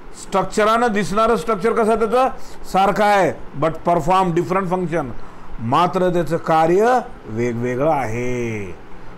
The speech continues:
बरोबर आहे की नाही? मी आताच तुम्हाला सांगितलं, आपले हात, गाढवाचे पाय, उंटाचे पाय, पक्ष्यांचे पंख, बरोबर आहे? बाह्य बाजूने ती जागा सारखीच आहे, मात्र त्याचा उपयोग प्रत्येकाचं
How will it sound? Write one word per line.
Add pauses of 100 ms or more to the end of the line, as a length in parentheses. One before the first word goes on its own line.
बरोबर
आहे
की
नाही? (280)
मी
आताच
तुम्हाला
सांगितलं,
आपले
हात, (1200)
गाढवाचे
पाय, (1400)
उंटाचे
पाय, (880)
पक्ष्यांचे
पंख, (1120)
बरोबर
आहे? (340)
बाह्य
बाजूने
ती
जागा
सारखीच
आहे, (920)
मात्र
त्याचा
उपयोग
प्रत्येकाचं